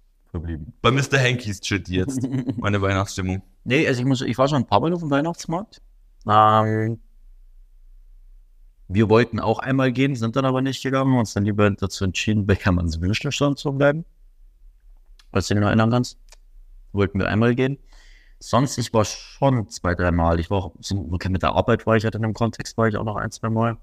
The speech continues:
Speaker 1: Und dann ging's schon, ja. Aber nee. Glühwein war gar nicht so teuer, wie alle behauptet haben.
Speaker 2: Ja, das ist immer, immer Cap.
Speaker 1: Immer komplett gestört. Nee,
Speaker 2: Aber
Speaker 1: hat schon
Speaker 2: Glühwein,
Speaker 1: schon
Speaker 2: Glühwein ist immer so eine Sache.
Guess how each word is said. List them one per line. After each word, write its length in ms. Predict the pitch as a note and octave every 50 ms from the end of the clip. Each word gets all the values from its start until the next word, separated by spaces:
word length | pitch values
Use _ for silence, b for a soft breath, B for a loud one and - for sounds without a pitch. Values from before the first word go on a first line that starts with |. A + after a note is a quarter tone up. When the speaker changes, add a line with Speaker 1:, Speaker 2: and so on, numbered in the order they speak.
| - -
Speaker 1:
Und 120 | - F2
dann 140 | G#2 G2+ G2
ging's 200 | F2 F#2 E2+ - -
schon, 180 | - E2+ E2
ja. 220 | E2+ F2 F#2 F#2+ -
Aber 220 | - F#2 F#2 F#2+ F#2+
nee. 180 | G#2 A2 A#2+ A#2 - _ _ - b b b b b b b b b _
Glühwein 360 | - B2+ E3+ F3 F3+ D#3+ C3+
war 100 | B2+ B2+
gar 140 | B2 B2+ B2
nicht 140 | A#2+ G#2+ -
so 100 | - -
teuer, 260 | - A#2 A#2+ A#2+ G#2+
wie 80 | G#2+ G2
alle 160 | F#2 F#2 F2
behauptet 400 | - F2 F#2 A#2+ - - E3 C#3+
haben. 60 | D3
Speaker 2:
Ja, 280 | A2+ G#2 G2+ G2+ G#2+ G#2+
das 240 | G#2 G2+ G2 - -
ist 80 | - F2
immer, 260 | F#2+ G2+ G2 F#2+ F#2
immer 200 | C2+ F#2 G2 F#2+
Cap. 300 | F#2 - - G#2 G2 F#2+ - _ b b b b b b b -
Speaker 1:
Immer 220 | - F2+ F2 F2
komplett 380 | - G2 F#2 F#2+ G#2+ A2 - -
gestört. 360 | B2+ B2 - B2 B2 C3 B B B B B B B B
Nee, 100 | - G2 G2
Speaker 2:
Aber 80 | G2 F2+
Speaker 1:
hat 100 | - -
schon 120 | - F#2+
Speaker 2:
Glühwein, 280 | D#3 D3+ F3 F3 E3+ - -
Speaker 1:
schon 140 | - - F2+
Speaker 2:
Glühwein 320 | - - - - E3 D#3+ E3
ist 120 | D#3 C3+
immer 200 | B2 D3 D3 C#3+
so 80 | C3+ C3
eine 180 | B2+ B2 A#2
Sache. 400 | G2+ G2 F#2+ - - E2+ D#2+ F2